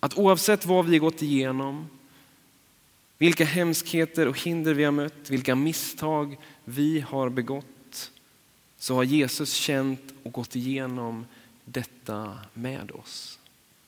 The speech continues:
Inkarnationen,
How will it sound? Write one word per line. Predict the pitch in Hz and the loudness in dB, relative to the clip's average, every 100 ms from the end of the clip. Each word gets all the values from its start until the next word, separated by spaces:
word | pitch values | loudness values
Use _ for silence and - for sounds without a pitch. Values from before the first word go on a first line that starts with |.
| _ _ _ _ _ _ _ _ _ _ _ _ _ _ _ _ _ _ _ _ _ _ _ | _ _ _ _ _ _ _ _ _ _ _ _ _ _ _ _ _ _ _ _ _ _ _
Inkarnationen, | 180 190 196 190 180 202 202 160 117 104 117 | 2 4 4 2 0 -2 -2 0 -2 -2 -6